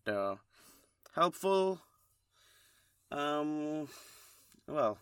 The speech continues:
I don't know. I mean, uh, what do I say? Is it undervalued or underrated or overrated? I think, uh, I mean, again, first, first gut feeling says that it's probably underrated because,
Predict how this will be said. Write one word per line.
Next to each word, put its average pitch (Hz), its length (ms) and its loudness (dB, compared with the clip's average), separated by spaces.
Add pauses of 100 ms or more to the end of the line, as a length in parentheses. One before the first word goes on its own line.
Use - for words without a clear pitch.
(800)
I 135 120 2
don't 135 140 0
know. 151 220 6
I 123 60 6
mean, 127 340 2
uh, 120 340 4 (600)
what 131 160 2
do 127 100 4
I 120 80 4
say? 117 200 0
Is 110 140 0
it 110 180 0
undervalued 131 1040 2
or 127 160 4
underrated 117 680 0
or 107 180 2
overrated? 117 640 0 (580)
I 170 120 0
think, 226 480 0 (340)
uh, 131 460 6 (220)
I 131 60 0
mean, 131 340 0
again, 135 340 4
first, 131 480 2 (120)
first 127 340 -2
gut 113 200 6
feeling 113 380 0
says 107 460 0 (400)
that 139 140 4
it's - 280 0 (100)
probably 135 800 4
underrated 147 720 4
because, 117 480 0